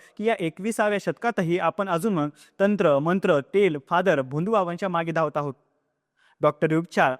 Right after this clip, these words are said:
विज्ञान, वैद्यकीय सल्ला सोडून चमत्कारांच्या अंधश्रद्धेच्या मागे लागून आपण स्वतःच आपला जीव गमावत आहोत.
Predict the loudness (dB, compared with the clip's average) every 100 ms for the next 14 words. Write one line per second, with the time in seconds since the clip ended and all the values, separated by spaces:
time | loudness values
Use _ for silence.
0 | _ -8 -6 -4 -4 -6 -8 -6 -6 -4
1 | -6 -4 -4 -2 -2 -4 -6 -8 _ -8
2 | -4 -4 -2 -4 -4 -6 -8 -6 -6 -6
3 | -8 -6 -4 -4 -2 -2 -2 -4 -10 _
4 | -6 -4 -6 -8 -10 -10 -6 -4 -4 -6
5 | -4 -6 -6 -6 -6